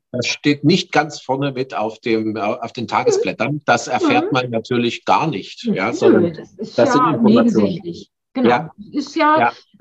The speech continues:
Speaker 2: so die, das, was wir uns jetzt ja auch versprochen hatten durch die konstatierte Aktion Pflege, auch
Speaker 1: Ja.
Speaker 2: durch alle anderen Sachen zu sagen, wir müssen gucken, dass wir die Leute in den Beruf kriegen. Die Schlagzeilen der Woche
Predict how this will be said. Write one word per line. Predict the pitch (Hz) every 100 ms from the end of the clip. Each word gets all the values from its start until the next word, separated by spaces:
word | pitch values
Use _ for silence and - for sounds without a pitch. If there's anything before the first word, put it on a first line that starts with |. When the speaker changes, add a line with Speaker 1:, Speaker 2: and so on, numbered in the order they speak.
| 170
Speaker 2:
so | 269
die, | 214 240 240
das, | 208 277 330 -
was | 277 -
wir | 247
uns | 240 254
jetzt | 262 -
ja | 233
auch | 226
versprochen | - 240 - 233 285 285 269
hatten | 240 - 214
durch | 208 208
die | 202 208
konstatierte | 208 214 208 - 247 220 233
Aktion | - - 226 220
Pflege, | 220 226 240 262 247 233 - - - - -
auch |
Speaker 1:
Ja. | 226 226
Speaker 2:
durch | - - -
alle | 226 -
anderen | 233 262 220
Sachen | 208 214 254
zu | - 226
sagen, | 190 214 240 240
wir | 220 202
müssen | 220 240 233 220
gucken, | - 277 262 233
dass | 226 220
wir |
die | 208 214
Leute | 202 220 220
in | - 254 269
den | 262 220
Beruf | 202 233 220 -
kriegen. | - 233 226 220 - - - 226
Die | 247
Schlagzeilen | - 220 247 262 - 233 220 208
der | 196 190
Woche | 233 247 247